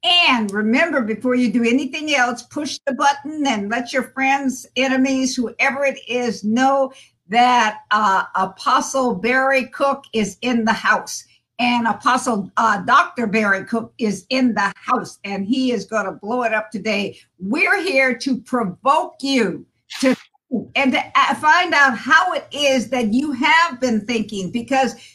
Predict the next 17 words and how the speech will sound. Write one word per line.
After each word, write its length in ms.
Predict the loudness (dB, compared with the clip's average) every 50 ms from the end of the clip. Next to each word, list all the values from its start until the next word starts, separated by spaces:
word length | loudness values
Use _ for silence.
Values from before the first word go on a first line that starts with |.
| _ _
since 320 | -6 0 2 2 2 2 0
we're 160 | -4 -4 -4
still 500 | -4 -4 -6 -2 2 4 6 6 4 2
telling 360 | 0 0 0 2 2 2 0 -2
it 100 | -2 0
like 240 | 0 0 0 0
it 100 | -2 -2 0
is, 280 | 0 0 0 -2 -2
you 320 | -2 0 0 2 2 0 0
may 220 | 0 -2 -2 -2
wanna 420 | -2 -2 -2 0 0 -2 -2 -4 -8
change 520 | -4 -4 -2 -2 0 -2 -2 -2 -4 -6
the 80 | -10 -10
way 340 | -6 -4 0 0 2 0 0
that 200 | -2 -6 -4 -2
you've 180 | -2 -2 -2 -4
been 220 | -8 -12 -12 -12